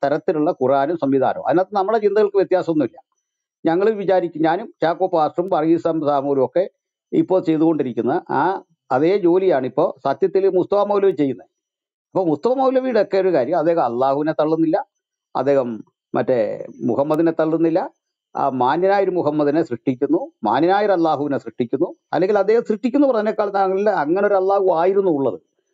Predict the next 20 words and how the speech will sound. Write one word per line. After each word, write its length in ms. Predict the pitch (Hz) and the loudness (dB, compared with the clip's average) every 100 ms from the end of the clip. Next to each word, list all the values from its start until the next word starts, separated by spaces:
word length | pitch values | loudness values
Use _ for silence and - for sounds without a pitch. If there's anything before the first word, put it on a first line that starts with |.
| _ - | _ -6
അങ്ങനെ 260 | 165 226 226 | -2 0 0
ഒരു 40 | |
മുഹമ്മദ് 380 | 226 208 214 202 | 2 0 2 2
ആണുള്ളത് 580 | 190 233 220 185 113 - _ _ - | 0 0 0 0 -2 -10 _ _ -2
എന്ന് 220 | 185 226 | 0 2
പറയുന്നിടത്ത് 640 | 269 202 202 220 170 165 190 | 0 0 0 0 -2 0 2
ഒരു 340 | 180 131 180 | 2 2 0
കലഹവും 460 | 262 220 190 233 254 | 0 0 2 0 0
ഞങ്ങൾ 220 | 226 220 | 0 0
ക്രൈസ്തവർക്കില്ല. 760 | - 202 202 226 208 165 139 - _ _ _ _ _ | 0 0 0 0 0 0 -2 -2 _ _ _ _ _
കാരണം 200 | 120 131 | -2 0
ഇത് 420 | 170 151 214 202 - _ _ _ _ | 0 2 2 2 -4 _ _ _ _
അന്യമത 480 | 123 160 247 285 277 | -2 0 2 2 0
വിദ്വേഷത്തിന്റെയും 880 | 254 160 180 - - 135 117 123 170 113 | 0 2 2 2 -2 -2 0 0 -2 0
ഭീകരതയുടെയും 840 | 156 196 202 226 208 202 190 185 160 | 0 2 0 0 2 2 2 2 2
വഴിയിലൂടെ 420 | 135 151 156 147 113 | 0 0 -2 -2 -2
പോകുന്ന 240 | 110 104 | -2 -2
ഒന്ന്. 260 | 90 - - _ _ _ - | -4 -4 -6 _ _ _ -8
അതിലെല്ലാം 380 | 123 185 202 208 | 0 0 2 0
ഉപരി 460 | 143 165 107 131 | 2 0 -2 -6